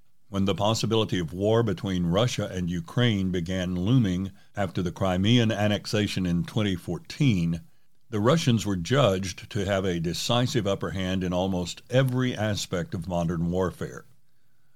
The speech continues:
One of these is cyber warfare. Their government and its military branches had developed very sophisticated capabilities in that realm. Surprisingly, however,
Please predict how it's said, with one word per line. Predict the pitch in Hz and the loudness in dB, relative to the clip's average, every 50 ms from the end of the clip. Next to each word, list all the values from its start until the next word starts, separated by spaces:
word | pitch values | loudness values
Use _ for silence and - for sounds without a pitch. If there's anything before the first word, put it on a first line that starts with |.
| - - | -20 -20
One | - 82 92 101 | -8 -4 0 0
of | 117 92 78 | 0 0 0
these | 85 82 76 78 92 98 95 - - | -2 -2 -2 -2 -4 -4 -4 -6 -6
is | - 101 98 95 85 - - - | -6 -4 -4 -4 -4 -8 -10 -8
cyber | - - - 117 117 120 104 98 82 | -8 -2 0 2 2 2 0 -2 -4
warfare. | 82 78 73 69 69 - 80 69 62 60 - - - - - - - - - - - - - - - - - - | -4 -4 -6 -8 -8 -8 -10 -10 -10 -14 -18 -18 -20 -20 -20 -20 -20 -20 -20 -20 -20 -20 -20 -20 -20 -20 -20 -10
Their | 92 85 80 | -6 -6 -6
government | 76 73 90 95 98 104 117 110 113 127 139 139 - - - - | -4 -2 0 0 2 2 2 2 2 0 -2 -4 -8 -16 -20 -14
and | - 95 95 101 113 117 110 104 | -8 -4 -2 0 0 0 -2 -2
its | 87 90 107 110 - - | -2 -4 -4 -4 -4 -6
military | - 98 95 98 101 - - 101 98 95 | -4 -2 -2 -2 -2 -2 -2 -2 -2 -2
branches | 87 85 98 98 98 101 - - 78 78 - - - - - - - - - - | 0 0 0 0 0 -2 -4 -6 -8 -8 -8 -10 -12 -16 -20 -20 -20 -20 -16 -6
had | - 101 87 | -6 -4 -2
developed | 98 92 95 98 92 92 - 139 - - | 0 0 2 2 0 0 -2 -4 -10 -14
very | - 92 85 90 107 117 123 123 127 | -14 -12 -4 0 2 2 4 4 2
sophisticated | 123 - - 101 - - 110 - - - - - 92 87 85 90 82 82 | 0 0 -2 -2 -2 -2 -2 -2 -4 -8 -6 -4 -2 -2 -2 -2 -4 -4
capabilities | - 95 90 85 - 92 85 92 104 104 98 92 - 82 78 76 - | -2 -4 -2 -2 -2 -4 -2 -2 0 0 -2 -2 -4 -6 -6 -6 -6
in | 90 82 80 | -4 -4 -2
that | 82 80 80 - | -2 -4 -4 -4
realm. | 85 87 90 87 80 67 64 69 - - - - - - - - - - - - - - - - - - - - - | -4 -2 -2 -2 -2 -2 -6 -12 -18 -20 -20 -20 -20 -20 -20 -20 -20 -20 -20 -20 -20 -20 -20 -20 -20 -20 -20 -20 -16
Surprisingly, | - - 123 113 - - 135 147 165 156 127 107 87 87 82 73 | -4 -2 -2 -2 2 2 4 4 4 4 2 0 -2 -2 -4 -4
however, | 73 78 80 71 69 71 71 71 85 113 117 | -4 -6 -6 -6 -6 -8 -8 -8 -8 -8 -8